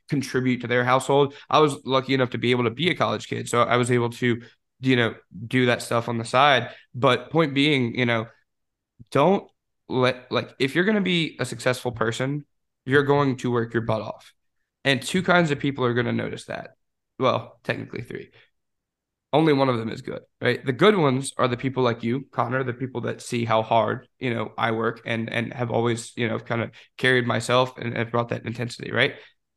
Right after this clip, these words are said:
There's another group of people who are the people that don't work as hard, um, that are just happy to cash out and, you know, work a nine-to-five, go home to their family. And those people, when you kind of work the way that we do, start to get intimidated by you,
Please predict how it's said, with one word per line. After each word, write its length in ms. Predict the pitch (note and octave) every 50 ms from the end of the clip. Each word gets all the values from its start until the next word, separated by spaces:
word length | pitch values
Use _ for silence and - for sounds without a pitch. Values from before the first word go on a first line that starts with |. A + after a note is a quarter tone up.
| _
There's 140 | C#3 D#3 C#3
another 260 | C#3+ C3 C#3+ D3 G3
group 180 | G3 D3+ D3+ C#3
of 120 | C3+ A#2+
people 420 | - A#2 A#2 A#2 A2+ A2+ - - - _ _ _ _ _ _ -
who 260 | - C#3 C3+ B2+ -
are 280 | - B2+ B2+ B2 B2 A#2+
the 100 | A#2 A#2
people 280 | A#2+ C3 B2 B2 B2
that 240 | A#2+ A#2 A#2 A2 - - - _ _ -
don't 160 | D#3 F3 F3+
work 160 | D3+ B2 -
as 80 | B2+ A2+
hard, 180 | - - - - _ _ _ _ -
um, 520 | A#2+ A#2+ A#2+ A#2+ A#2+ A#2+ A#2 A#2+ A#2+ A#2
that 240 | A#2 A#2 A2+ A2+ -
are 240 | A#2 A#2+ A#2+ A#2 A#2
just 200 | A#2 A#2 A2+ -
happy 420 | - A#2+ A#2 A#2 B2 B2 A#2+ A#2 A#2+
to 420 | - - A#2+ A#2 A2+ A2 A2 A2 -
cash 340 | - A2+ A2+ A2+ A2+ A#2 -
out 300 | A2 A2 A2 A2 A2 A2 -
and, 420 | A#2 A#2 A2+ A2 A2 G#2+ A2 A2 -
you 80 | A#2+
know, 180 | A2 G#2 G#2+ A2 -
work 280 | B2+ C3 A#2 B2+ B2+ A#2
a 40 | A#2+
nine-to-five, 640 | A#2+ A#2+ A#2+ A2+ A#2 - C#3+ C#3 C3+ C3+ C3 B2+ A#2+ -
go 80 | A#2+
home 160 | A#2 B2+ B2+ B2+
to 60 | A#2
their 120 | A#2 A#2+
family. 440 | A#2 B2 B2 B2+ B2+ B2 A#2+ A#2+ A#2+ - - _ _ _ _ _ -
And 220 | C#3+ C#3+ C#3 C3+
those 160 | D#3+ G3 F#3+
people, 380 | - F3+ F3 - D3+ D3+ C#3+ -
when 140 | C#3+ C3+ C3
you 100 | B2 B2
kind 180 | - D3 B2
of 60 | B2
work 200 | B2 C3+ C3 C3+
the 60 | - B2+
way 120 | C3 B2+
that 100 | A#2+ B2
we 100 | C3+ C#3+
do, 300 | C#3 C3 B2+ B2 A#2+ A#2+ - _ _ _ -
start 160 | - F#3 E3+
to 60 | F3
get 80 | F3 E3+
intimidated 440 | D3+ A#2+ D3+ E3 G#3+ E3+ A#2+ A2+ -
by 140 | D#2 -
you, 80 | -